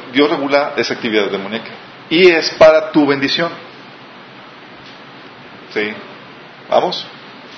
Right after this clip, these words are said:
Pero quiero que entendamos esto, chicos. Dios regula la actividad demoníaca y va, acompáñame a Primera de Corintios diez trece. Fíjate lo que dice.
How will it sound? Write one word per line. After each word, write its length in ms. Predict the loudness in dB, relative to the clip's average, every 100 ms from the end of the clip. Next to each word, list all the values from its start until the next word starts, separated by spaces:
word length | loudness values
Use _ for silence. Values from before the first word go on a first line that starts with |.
| -20 -20 -16 0
Pero 120 | 0
quiero 180 | 2 2
que 60 | 0
entendamos 480 | 2 2 2 0 -2
esto, 180 | -4 -8
chicos. 320 | -12 -12 -14 -18 -20 -20 -20 -20 -20 -20 -20 -20 -20 -20 -20 -20 -20 -20 -20 -20 -20 -20 -20 -20 -20 -20 -8 2
Dios 140 | 4
regula 200 | 4 4
la 80 | 2
actividad 240 | 0 0
demoníaca 420 | 0 0 -4 -4 -10 -16 -20 -20 -12 -4
y 80 |
va, 120 | 0 0
acompáñame 640 | -2 -2 -2 -2 -2 -2 -2
a 80 | -2
Primera 640 | -2 0 2 2 0 -2
de 140 | -2 0
Corintios 460 | 0 0 -2 -2
diez 200 | -2 -4 -4
trece. 300 | -10 -10 -12 -16 -20 -20 -20 -20 -20 -20 -20 -20 -20 -20 -20 -20 -20 -20 -20 -20 -20 -20 -18 -18 -20 -20 -20 -20 -20 -20 -20 -20
Fíjate 220 | -6 -2
lo 60 | 0
que 80 | 0
dice. 220 | 0